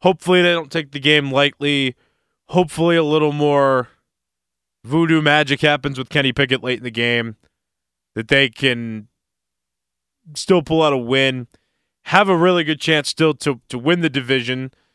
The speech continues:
and, and bury a team that has been playing, I guess, decently, especially based on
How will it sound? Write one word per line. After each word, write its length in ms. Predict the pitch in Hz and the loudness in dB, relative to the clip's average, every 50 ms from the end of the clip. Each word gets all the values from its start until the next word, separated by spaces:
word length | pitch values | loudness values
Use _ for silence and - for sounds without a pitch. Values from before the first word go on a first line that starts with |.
| _ _ _ _ _ _ _ - | _ _ _ _ _ _ _ -2
and, 220 | 262 269 233 254 | 0 2 2 2
and 100 | 247 180 | 2 4
bury 600 | 160 233 240 233 226 214 202 185 175 170 143 - _ - _ _ - - - - | 4 4 4 4 4 4 4 2 0 -2 -4 -8 _ -20 _ _ -20 -20 -12 -8
a 100 | - 170 | -8 -6
team 500 | - - - 180 185 180 180 170 160 156 | -6 -2 -2 0 2 2 0 0 -2 0
that 260 | 147 156 151 151 - | 2 2 2 0 0
has 200 | 139 156 151 135 | -2 -4 -4 -4
been 400 | 123 123 151 156 147 139 127 117 _ - | -4 -2 0 0 0 -2 -6 -14 _ -4
playing, 500 | 147 151 151 147 143 139 135 127 123 120 _ _ _ _ - | -2 0 2 2 0 -2 -4 -8 -12 -16 _ _ _ _ -10
I 100 | - 135 | -10 -8
guess, 320 | 131 - 151 151 139 - | -4 -2 -2 -2 -2 -4
decently, 720 | - - 151 165 156 - 170 147 147 160 156 151 156 151 143 | -4 -2 -2 -2 -2 -4 -6 -6 -4 -2 0 0 0 0 -2
especially 420 | 131 - - 151 147 - 160 160 135 | -2 -4 -4 -4 -2 -2 -2 -4 -4
based 420 | - - 135 143 143 - - - | -2 -2 -2 -2 -2 -4 -4 -4
on 400 | 143 139 143 143 139 135 135 | -2 0 0 -2 -2 -4 -8